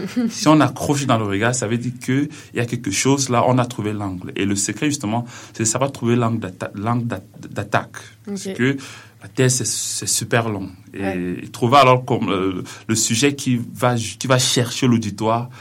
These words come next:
Speaker 2: c'est, c'est la, c'est la bonne approche. Et l'autre chose aussi, c'est sa passion.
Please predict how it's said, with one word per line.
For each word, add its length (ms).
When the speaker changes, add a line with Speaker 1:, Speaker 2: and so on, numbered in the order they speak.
Speaker 2:
c'est, 480
c'est 180
la, 160
c'est 220
la 100
bonne 240
approche. 440
Et 120
l'autre 240
chose 280
aussi, 280
c'est 180
sa 160
passion. 400